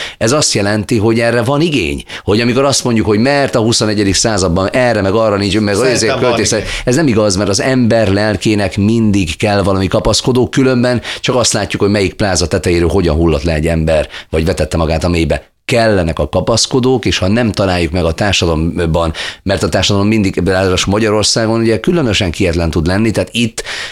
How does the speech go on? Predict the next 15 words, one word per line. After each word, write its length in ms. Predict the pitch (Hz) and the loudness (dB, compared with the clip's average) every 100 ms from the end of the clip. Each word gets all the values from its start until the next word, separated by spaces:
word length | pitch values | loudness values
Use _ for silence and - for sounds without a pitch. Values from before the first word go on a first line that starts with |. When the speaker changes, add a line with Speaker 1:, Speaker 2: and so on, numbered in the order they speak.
| - _ 123 | -16 _ -4
Speaker 1:
akármennyire 680 | 135 156 147 139 127 113 104 | -2 0 2 2 2 2 2
tetszik, 400 | 113 117 - 95 | 0 0 0 0
vagy 140 | 87 | 0
nem 160 | 90 87 | 0 0
tetszik 340 | 90 - 80 | -2 -2 -2
bárkinek, 440 | 92 92 82 85 76 | -2 -2 -2 -2 -4
akit 180 | 76 | -4
mondok, 300 | 92 127 127 | -2 0 2
itt 160 | 139 - | 0 0
az 100 | 143 | 0
ember 320 | 147 139 147 | 2 2 2
hajlamos 540 | 139 151 101 85 82 90 | 2 2 2 2 0 2
arra, 340 | 80 78 80 | 2 2 0
hogy, 340 | 78 87 85 | 2 2 2
ö, 200 | 87 87 | 2 2